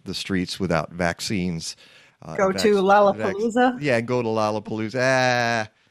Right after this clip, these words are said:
Speaker 1: what could hap-, what could possibly go wrong, huh? I actually feel sorry for the people in the restaurants, 'cause as the, uh, uh, the rates shoot up again, I don't know. A lot of 'em won't make it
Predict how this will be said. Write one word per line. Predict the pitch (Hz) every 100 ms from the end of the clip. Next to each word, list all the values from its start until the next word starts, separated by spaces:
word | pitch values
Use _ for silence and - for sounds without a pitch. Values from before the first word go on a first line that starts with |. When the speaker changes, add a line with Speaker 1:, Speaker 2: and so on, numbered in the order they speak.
| _
Speaker 1:
what | 156 147
could | 127
hap-, | 104 98 -
what | 135
could | 131
possibly | 123 113 107 117 107 104
go | 98 98
wrong, | 92 92 87
huh? | 92 131 131 131 - _ _ _ _ _ _
I | -
actually | 143 202 135
feel | - 120
sorry | - 123 117
for | 101
the | 95
people | 123 120 107
in | 101
the | 98
restaurants, | 104 104 - 87 82 -
'cause | - 95 87
as | 87 82
the, | 87 82 80
uh, | 78 _ _ _ _ _ _
uh, | - 82
the | 80
rates | 92 107 107 - -
shoot | - 107 92
up | 95 -
again, | 87 85 80 78 - _ _ _ _ _ _ -
I | 101
don't | 139
know. | 101 78 - - - -
A | 104
lot | 117 131
of | 113
'em | 101 65 - 131 - 147
won't | 113 110
make | 107 98
it | -